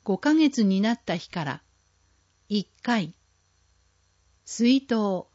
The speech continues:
生後十二ヶ月以上、三十六ヶ月未満。標準。生後十二ヶ月以上、十五ヶ月未満。令和四年十月生まれで誕生日から。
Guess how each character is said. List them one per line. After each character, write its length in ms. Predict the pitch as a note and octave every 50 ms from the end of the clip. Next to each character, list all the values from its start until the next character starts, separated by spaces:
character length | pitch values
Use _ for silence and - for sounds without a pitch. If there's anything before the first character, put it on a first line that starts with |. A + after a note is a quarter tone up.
| _ _ _ _ _
生 300 | _ - - B3+ C4+ C4+
後 260 | B3 A#3+ A#3+ A3+ A3+ - G3
十 320 | D#3+ F3+ A3+ C4+ C#4+ C#4
二 140 | B3 A#3+ A#3
ヶ 160 | - D4 C#4+
月 320 | C#4+ D4+ C#4 - - C#4+
以 100 | C#4 C4
上、 340 | A#3 A#3 A3 G3 F#3 F3 - -
三 340 | - - C#4 D4 D4 C#4 B3
十 240 | G#3 G#3 G3+ G3 F#3
六 240 | F#3 F3+ F3 - -
ヶ 140 | - D4 C#4+
月 260 | D4 D4 C#4 - B3+
未 140 | A#3 A3+ G#3
満。 340 | F3+ D#3 D3 C#3 C#3 D3+ - _ _ _ _ _ _ _ _ _ _ _ _ _ _ _ _
標 320 | - - G#3 A3 A#3+ B3 F#3+
準。 340 | F#3+ G#3 F#3+ F3 E3+ F#3 - _ _ _ _ _ _
生 300 | - - C4 C4 C#4 B3+
後 280 | A#3+ A#3 A3+ A#3 - -
十 340 | F#3 D#3+ A3 C4 C4+ C4 C4
二 160 | A#3 A3+ A3+
ヶ 160 | - C#4+ C#4+
月 320 | C#4+ C#4+ D4 C4+ - C#4 C4+
以 160 | C4+ B3+ G#3+
上、 320 | G3+ F#3+ F3 E3 E3+ - - F3+
十 400 | E3 F#3 A3+ B3+ B3+ B3+ A#3+ F3+
五 160 | G3+ G3 G3
ヶ 140 | - C#4 C#4
月 320 | C#4+ D4 C4+ - - B3+
未 180 | A#3+ A#3+ A3 F#3
満。 320 | D#3 C#3+ C#3+ C#3 C#3+ - _ _ _ _ _ _ _ _ _ _ _ _ _ _ _ _ _ _ _ _ _ _ -
令 240 | G#3 A#3+ C4+ C#4 C4+
和 140 | C4+ B3
四 160 | A3+ G#3+ G3+ G#3
年 360 | A3 A3+ A3+ A3 G#3+ G#3 - F3+
十 260 | D#3 F3 A#3 C4+ D4
月 300 | D4+ D4+ D4 - - D4
生 80 | C#4+
ま 160 | C4 B3+ A#3 G#3+
れ 100 | G#3 F#3
で 220 | F#3+ F#3 F#3+ - _ _ _ _ -
誕 280 | A3+ A#3+ C#4+ D4 D4
生 220 | C4+ D4 C#4 B3 -
日 140 | E3+ C#3+ -
か 160 | - C#3+ C#3
ら。 180 | C#3 D3 -